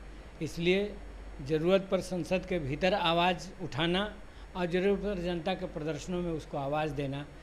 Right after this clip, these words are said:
ये दोनों दायित्व एक चुने हुए सांसद का होता है। और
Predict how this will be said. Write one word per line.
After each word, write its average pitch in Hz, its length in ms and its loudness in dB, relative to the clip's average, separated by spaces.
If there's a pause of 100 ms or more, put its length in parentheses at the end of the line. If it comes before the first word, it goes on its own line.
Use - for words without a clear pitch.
(180)
ये 170 100 0
दोनों 175 300 0
दायित्व 170 420 2 (360)
एक 156 140 -4
चुने 160 240 -2
हुए 143 160 -2
सांसद 139 420 -8
का 131 120 -8
होता 123 360 -6
है। 156 220 -6 (480)
और 175 260 0